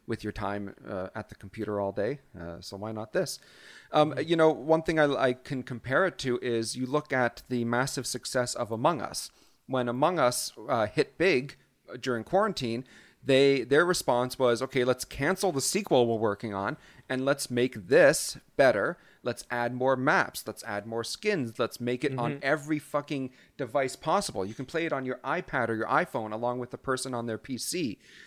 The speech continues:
Speaker 1: Um, you know, so, uh, that's, that's how you do it. You give, you focus on making what you've got better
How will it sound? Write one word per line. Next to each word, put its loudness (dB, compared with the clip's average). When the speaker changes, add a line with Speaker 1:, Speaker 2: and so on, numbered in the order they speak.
Speaker 1:
Um, -2
you -4
know, -4
so, 4
uh, -6
that's, 4
that's -2
how 0
you 0
do 0
it. -8
You -6
give, 2
you 0
focus 0
on -2
making -4
what -4
you've -8
got 2
better 2